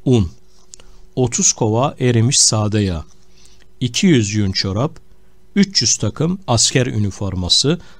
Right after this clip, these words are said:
sıhhi malzeme ve çok sayıda ev aletleri, araç ve gereçleri Ermenilerin eline geçmiştir.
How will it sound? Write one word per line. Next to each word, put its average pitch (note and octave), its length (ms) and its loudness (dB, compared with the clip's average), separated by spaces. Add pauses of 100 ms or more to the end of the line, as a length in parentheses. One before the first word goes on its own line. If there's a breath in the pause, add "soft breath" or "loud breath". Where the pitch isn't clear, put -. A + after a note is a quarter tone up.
sıhhi D3 540 2
malzeme A2+ 580 2
ve C3+ 180 0 (300 loud breath)
çok E3+ 260 0
sayıda G#2+ 380 2
ev A#2 180 0
aletleri, C#3 720 2 (400 loud breath)
araç C3+ 360 2
ve G#2+ 100 -2
gereçleri G#2+ 760 -2 (200)
Ermenilerin B2+ 880 0
eline A2+ 280 0
geçmiştir. - 680 -4